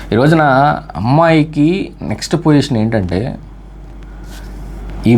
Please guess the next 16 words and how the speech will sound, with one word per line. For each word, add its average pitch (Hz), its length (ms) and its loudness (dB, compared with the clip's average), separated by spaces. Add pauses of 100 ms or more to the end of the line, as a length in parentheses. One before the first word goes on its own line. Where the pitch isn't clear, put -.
మూడవ 160 400 6
అబార్షన్ 151 440 0
కూడా 131 120 -4 (100)
జరిగితే 92 420 -8 (2500)
ఆ 110 140 4
యూట్రస్ 175 400 2
లూజ్ 127 220 4
అయిపోయి 87 380 0 (300)
నెక్స్ట్ - 220 -4 (100)
పిల్లలకనే 139 540 2
అవకాశం 117 420 0
లేదని 113 280 0
చెప్పి 135 260 -4
చాలామంది 123 400 2
డాక్టర్లు 110 340 -2
చెప్పారంట. - 400 -4